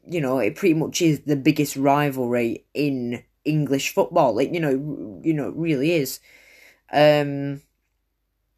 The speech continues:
Manchester United versus Liverpool at Anfield tomorrow. And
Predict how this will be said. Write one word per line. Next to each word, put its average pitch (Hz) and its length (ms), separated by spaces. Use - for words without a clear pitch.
Manchester 156 380
United 139 400
versus 139 340
Liverpool 139 540
at 151 180
Anfield 123 760
tomorrow. 117 720
And 135 600